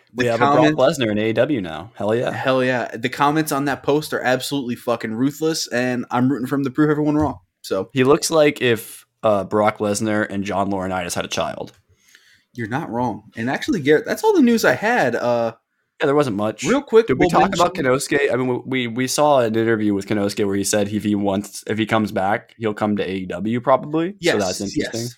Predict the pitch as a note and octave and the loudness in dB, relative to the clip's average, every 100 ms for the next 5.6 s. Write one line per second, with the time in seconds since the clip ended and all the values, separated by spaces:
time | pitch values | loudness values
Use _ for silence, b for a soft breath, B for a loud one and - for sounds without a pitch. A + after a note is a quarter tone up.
0 | _ _ C3+ A2+ A2+ F#2+ F2+ G#2 - A#2+ | _ _ -8 -6 -6 -8 -12 -14 -8 -2
1 | A#2+ C3 B2 A2+ A2+ A#2+ A#2 G2+ A2+ D3 | 0 2 4 4 4 2 0 -4 0 0
2 | A#2 B2+ B2 C3 C3 A#2+ A2 G2 G2+ _ | 2 0 2 0 -2 -2 -4 -4 -8 _
3 | _ - A#2 - - _ B B B B | _ -8 -6 -6 -14 _ B B B B
4 | B B D3+ D#3+ A3 A3+ A#3+ A3 G#3+ F3+ | B B -8 2 2 4 4 4 4 2
5 | D#3+ D#3+ C3+ A#2 A2+ | 0 -2 -2 -2 -4